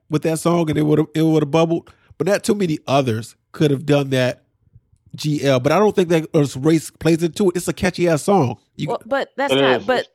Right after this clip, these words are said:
Speaker 2: it doesn't matter about Jack Harlow's song. I mean, it's Jack Harlow in general.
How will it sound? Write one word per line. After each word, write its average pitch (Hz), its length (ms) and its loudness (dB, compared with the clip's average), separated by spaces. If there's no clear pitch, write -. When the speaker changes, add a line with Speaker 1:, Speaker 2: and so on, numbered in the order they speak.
Speaker 2:
it 240 120 0
doesn't 247 360 -2
matter 208 340 -2
about 170 380 -2
Jack 160 300 -4
Harlow's 156 380 -6
song. 143 480 -6
I 117 60 -12
mean, 147 160 -8
it's 143 140 -10
Jack 151 320 -6
Harlow 143 360 -4
in 117 120 -12
general. 127 440 -10